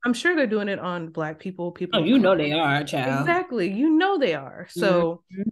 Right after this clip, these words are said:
Speaker 1: yeah, it's just, like, it's extremely disheartening, because it just takes away your, your autonomy, your agency. And it doesn't, they don't ask you, like, "Would you like to be a part of this trial?" Of course not. Like, that's why they don't ask, I'm sure.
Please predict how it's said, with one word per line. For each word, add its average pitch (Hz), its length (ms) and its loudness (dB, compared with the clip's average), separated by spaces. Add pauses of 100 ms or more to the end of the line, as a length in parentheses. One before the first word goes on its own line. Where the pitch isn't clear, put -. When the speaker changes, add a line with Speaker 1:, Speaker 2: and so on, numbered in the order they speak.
(160)
Speaker 1:
yeah, 247 460 2
it's - 260 -6
just, 233 220 -8
like, 185 420 -2
it's 208 220 -8
extremely 240 480 -2
disheartening, 170 720 -8
because 165 640 -6 (240)
it 202 100 -6
just 196 200 -8
takes 190 260 -6
away 175 260 -2
your, 160 520 -6
your 175 280 -8
autonomy, 180 520 -8
your 160 160 -10
agency. 175 680 -8 (380)
And 180 340 -2
it 180 140 -2
doesn't, 190 480 -4
they 190 160 0
don't 202 240 -4
ask 196 400 -10
you, 175 180 -4
like, 160 340 -6 (220)
"Would 156 220 -6
you 190 100 -4
like 180 180 -4
to 202 60 -12
be 190 320 -8
a 208 60 -2
part 214 240 -4
of 233 80 -2
this 240 120 -4
trial?" 269 420 -4
Of 254 160 -8
course 392 380 -4
not. - 260 -12
Like, 180 280 -2
that's 180 220 -4
why 175 140 -4
they 185 140 -4
don't 175 260 -8
ask, 202 380 -12
I'm 147 120 -14
sure. - 400 -12